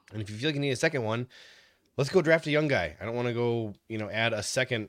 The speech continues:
super old dude to the mix. Uh, so I say we hammer the third round, grab a running back in the third round.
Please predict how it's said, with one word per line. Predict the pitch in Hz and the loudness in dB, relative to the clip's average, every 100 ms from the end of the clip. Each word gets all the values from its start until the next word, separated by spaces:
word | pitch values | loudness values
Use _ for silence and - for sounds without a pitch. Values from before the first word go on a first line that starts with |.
| - | -8
super | - 113 98 101 | -8 -6 -6 -4
old | 95 90 | -4 -4
dude | 92 98 98 - _ - | -4 -6 -8 -14 _ -16
to | 110 | -10
the | 98 | -6
mix. | 104 123 - - _ - - - _ | -6 -6 -10 -14 _ -20 -20 -20 _
Uh, | - 104 101 98 98 92 | -4 -2 0 0 0 -2
so | - - 113 110 107 107 92 | -4 -2 0 0 0 0 0
I | 120 | 2
say | 127 - 123 123 120 | 2 2 4 4 4
we | 113 117 | 2 -2
hammer | 113 113 110 110 107 110 98 - _ _ _ - | 0 0 2 2 2 2 -2 -10 _ _ _ -10
the | 98 110 104 | -2 0 2
third | 120 117 | 0 0
round, | 117 117 143 - _ - - - | 2 2 0 -4 _ -20 -20 -2
grab | 113 | 0
a | 107 | 2
running | 113 110 | 0 0
back | 110 | -2
in | |
the | 110 | -2
third | 113 110 | 0 0
round. | 110 135 | 2 0